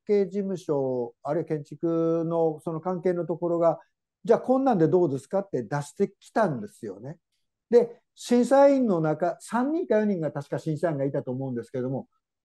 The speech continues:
そ-、あの、大学の教授とか、あの、建築の専門家とか、いろいろいたんですけど、藤本さん、その中の一人として審査員に入ってるんです。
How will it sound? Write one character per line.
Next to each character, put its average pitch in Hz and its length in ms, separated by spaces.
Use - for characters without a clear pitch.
そ-、 - 280
あ 170 80
の、 156 220
大 147 200
学 143 200
の 139 120
教 151 240
授 139 180
と 127 160
か、 175 440
あ 135 60
の、 131 100
建 131 180
築 - 200
の 131 100
専 135 220
門 135 180
家 131 100
と 117 140
か、 120 220
い 147 80
ろ 185 80
い 170 40
ろ 156 80
い 151 60
た 160 80
ん 143 60
で 120 40
す 123 60
け 135 60
ど、 120 180
藤 233 260
本 269 240
さ 156 120
ん、 139 80
そ 196 120
の 226 80
中 151 260
の 127 100
一 117 60
人 113 60
と 120 120
し - 60
て 123 80
審 135 240
査 165 140
員 160 100
に 110 80
入 123 200
っ - 20
て - 180
る 143 100
ん 113 80
で 92 60
す。 - 160